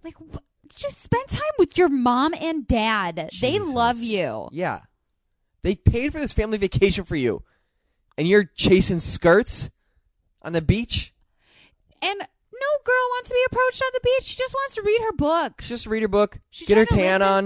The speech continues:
Speaker 2: on.
Speaker 1: trying to catch up on her podcast. Good God.
Speaker 2: Hang out on the beach. Have a, have a nice beverage.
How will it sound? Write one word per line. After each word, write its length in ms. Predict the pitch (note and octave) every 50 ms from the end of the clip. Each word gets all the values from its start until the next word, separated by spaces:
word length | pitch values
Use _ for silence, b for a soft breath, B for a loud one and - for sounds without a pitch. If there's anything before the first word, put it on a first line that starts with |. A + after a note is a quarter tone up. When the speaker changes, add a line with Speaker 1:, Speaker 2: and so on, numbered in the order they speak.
| G3+ F#3+
Speaker 2:
on. 40 | -
Speaker 1:
trying 180 | - - G#4+ F4+
to 60 | -
catch 280 | - - E4 E4+ -
up 80 | G#4 -
on 100 | G4 F#4
her 80 | F4 F4
podcast. 840 | C#4 C#4+ C#4 C#4 C4+ C4 C4+ B3 G#3+ F#3+ E3+ E3+ - - - G#3
Good 180 | - F4 F#4 D4
God. 460 | - C4 A3 G3+ F#3+ F3 D3+ D#3 F#3 -
Speaker 2:
Hang 220 | - F#3 F#3+ G3+
out 100 | G#3 G3+
on 80 | G3+ G3
the 80 | F#3+ E3+
beach. 500 | D#3 D#3+ E3 E3 E3 - - - - - _ _ _ _ _ _ _ -
Have 140 | E3 F3+ F#3
a, 40 | F3 D3 C3+ - -
have 160 | D3+ D#3+ E3+
a 40 | E3+
nice 240 | E3+ E3 E3 E3 C#3+
beverage. 600 | C3 B2 C3+ C#3+ C#3+ D3+ D#3 D3+ D3+ - -